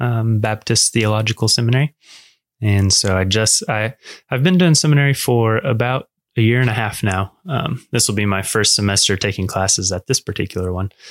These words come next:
uh, but that's another big time consumer. And then the last one is related to being a missionary. It's, um, studying Japanese. Uh, I wa-, I'm not, my first term, I wasn't quite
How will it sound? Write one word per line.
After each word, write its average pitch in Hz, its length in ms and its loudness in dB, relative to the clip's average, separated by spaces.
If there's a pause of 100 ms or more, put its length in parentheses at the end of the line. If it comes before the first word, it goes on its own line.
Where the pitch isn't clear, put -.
(320)
uh, 98 220 -2
but 95 160 -2
that's 104 220 0
another 98 440 0 (260)
big 98 300 -2 (480)
time 95 320 -2
consumer. 98 580 -2 (640)
And 101 380 2
then 104 240 2
the 104 100 2
last 147 300 0
one 113 320 0 (480)
is 107 340 2
related 147 380 2
to 131 60 0
being 127 240 4
a 117 40 4
missionary. 113 720 0
It's, 98 320 0
um, 107 460 -4 (300)
studying 110 380 0
Japanese. 95 640 -2 (340)
Uh, - 220 -6
I 110 140 0
wa-, 104 280 0
I'm 113 120 0
not, 113 240 -2 (360)
my 113 100 -2
first 156 320 0
term, 127 220 2
I 113 80 0
wasn't 110 320 0
quite 107 260 -2